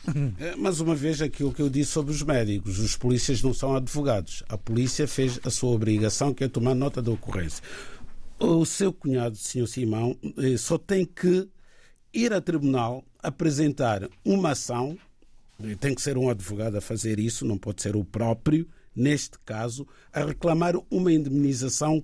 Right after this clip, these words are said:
Speaker 2: contra o proprietário da viatura e contra o Instituto Português de Seguros. Porque quando alguém não tem seguro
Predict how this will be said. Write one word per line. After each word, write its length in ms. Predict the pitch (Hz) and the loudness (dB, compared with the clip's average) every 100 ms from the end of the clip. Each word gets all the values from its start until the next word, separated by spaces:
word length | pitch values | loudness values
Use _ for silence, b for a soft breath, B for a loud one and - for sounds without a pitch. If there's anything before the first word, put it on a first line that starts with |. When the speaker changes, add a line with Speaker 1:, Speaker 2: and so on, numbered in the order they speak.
| - | 0
Speaker 2:
contra 680 | 180 190 185 - 185 185 - b b - | 4 4 4 0 -2 -2 -4 b b -8
o 100 | 185 | -8
proprietário 880 | - 190 143 151 143 - 139 135 120 | -2 0 0 -2 -2 -2 -4 -2 -4
da 320 | 110 160 175 | 0 2 2
viatura 760 | 127 123 113 - 107 110 151 - - - - | 0 -6 -8 -6 -6 -6 -8 -12 -20 -20 -10
e 120 | 180 175 | -4 -2
contra 560 | - 190 185 175 175 | 2 4 4 0 -4
o 160 | - 170 | -2 0
Instituto 720 | 165 - 156 151 170 175 160 | 0 -2 -6 -6 -4 -4 -6
Português 460 | - 156 143 135 151 | -8 -8 -4 -2 -2
de 80 | - | -6
Seguros. 360 | 120 110 90 - B B - | -6 -4 -4 -12 B B 0
Porque 260 | 180 165 | 0 0
quando 540 | - 196 202 160 117 - - - | -4 2 2 2 -2 -8 -12 -4
alguém 360 | 165 180 156 123 | -2 0 0 0
não 200 | 143 156 | 0 -2
tem 240 | 151 180 | 0 0
seguro 640 | - - 135 151 127 101 | 0 -4 -4 0 0 -2